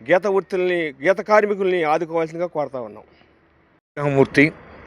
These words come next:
Speaker 2: రాష్ట్ర ప్రధాన కార్యదర్శి, ఆంధ్రప్రదేశ్ కల్లుగీత కార్మిక సంఘం. ఈ రాష్ట్రంలో అక్రమ మద్యం, కల్తీ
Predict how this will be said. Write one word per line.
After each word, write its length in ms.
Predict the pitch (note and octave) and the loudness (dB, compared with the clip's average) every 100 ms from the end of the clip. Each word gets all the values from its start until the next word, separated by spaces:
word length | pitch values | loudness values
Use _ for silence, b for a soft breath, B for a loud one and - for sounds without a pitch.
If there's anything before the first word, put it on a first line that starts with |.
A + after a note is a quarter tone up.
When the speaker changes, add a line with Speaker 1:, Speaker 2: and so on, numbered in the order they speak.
| - - - | -20 -10 2
Speaker 2:
రాష్ట్ర 360 | A#2+ A#2+ - C#3 | 4 4 2 0
ప్రధాన 380 | A#2+ B2+ C#3 | 4 4 6
కార్యదర్శి, 580 | A#2 C3 B2 B2+ - D#3 | 6 6 6 4 4 2
ఆంధ్రప్రదేశ్ 520 | D#3 C3 C3+ A#2 C#3 - | 4 4 4 4 4 4
కల్లుగీత 280 | B2 B2 A#2 | 4 4 2
కార్మిక 260 | A#2 G#2+ - | 0 -2 -8
సంఘం. 240 | F#2+ G2+ - - _ - b b b b - | -8 -10 -16 -20 _ -20 b b b b 2
ఈ 140 | C3+ C#3 | 6 8
రాష్ట్రంలో 680 | B2 C#3+ D3 C#3+ C#3 D3+ - - - - - - - - - | 8 6 6 6 6 4 2 -16 -20 -20 -20 -20 -20 -12 0
అక్రమ 340 | B2 - D3+ D3 | 2 6 8 8
మద్యం, 280 | C3+ C3 C#3 - - - - - - - - - | 4 2 -2 -6 -20 -20 -20 -20 -20 -20 0 6
కల్తీ 280 | C#3+ - | 6 6